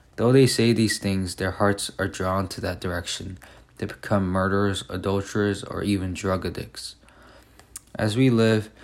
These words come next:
we are sometimes deceived by other people. However, people are most frequently deceived by themselves. Even though a lep-, leopard has a wild and vicious nature to itself, the children saw the outw-,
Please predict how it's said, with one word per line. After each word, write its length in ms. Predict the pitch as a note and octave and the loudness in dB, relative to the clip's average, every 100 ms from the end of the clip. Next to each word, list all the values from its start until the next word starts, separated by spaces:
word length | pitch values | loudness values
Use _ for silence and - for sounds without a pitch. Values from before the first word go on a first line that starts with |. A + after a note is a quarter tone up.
| - _ | -20 _
we 120 | G#2+ A2 | 0 2
are 100 | G#2 | 2
sometimes 520 | - A#2+ B2+ A#2 G2 | 2 2 4 2 2
deceived 420 | F2+ - A2 F#2 | -2 0 0 0
by 280 | G2 G2 F#2 | 0 0 0
other 280 | F#2+ G2 F2+ | -2 -2 -4
people. 480 | - F2+ - - - - - _ _ - G#2 | -6 -10 -8 -14 -14 -20 -20 _ _ -10 -2
However, 340 | G#2+ A2+ A#2+ | 0 2 0
people 380 | A2+ A#2+ B2 A#2+ | 2 -2 0 2
are 160 | A2+ | 2
most 340 | G2+ G#2 F#2+ - | 2 0 0 -4
frequently 560 | A2+ G#2 A2 G#2 F#2+ | -2 -2 0 -2 -2
deceived 420 | G2 F2+ - G2 F2+ | -4 -4 -2 -4 -2
by 180 | F#2 | -4
themselves. 640 | F2+ F2 - - - - - _ - - - - _ - _ | -4 -8 -8 -8 -8 -16 -20 _ -20 -20 -20 -20 _ -20 _
Even 300 | - A#2+ C3+ | 0 4 6
though 260 | C3+ C3 A2 | 8 8 8
a 60 | G2 | 6
lep-, 320 | A2 - - - | 4 2 -8 -6
leopard 400 | G#2 G#2 - A2 | -2 0 2 0
has 180 | G2 G2 | 0 0
a 80 | F2+ | -2
wild 400 | F2+ F#2+ G2+ G2 | 0 0 2 0
and 160 | F#2 | 0
vicious 380 | G2 F#2+ G#2 - | -2 -2 -4 -2
nature 360 | F#2+ F#2 - F#2+ - - | -2 -2 -4 -4 -6 -6
to 220 | G2 - - - - | -6 -6 -10 -20 -10
itself, 640 | F#2+ - - F#2 F#2+ - _ - - - _ - | -8 -4 -2 -2 -4 -12 _ -20 -20 -20 _ -10
the 80 | F2 | -8
children 500 | - A#2+ B2+ B2+ A2+ | 2 4 4 4 2
saw 220 | A2 G2+ | 2 2
the 180 | - - | 0 0
outw-, 380 | G#2 G#2 A2 | 0 2 -2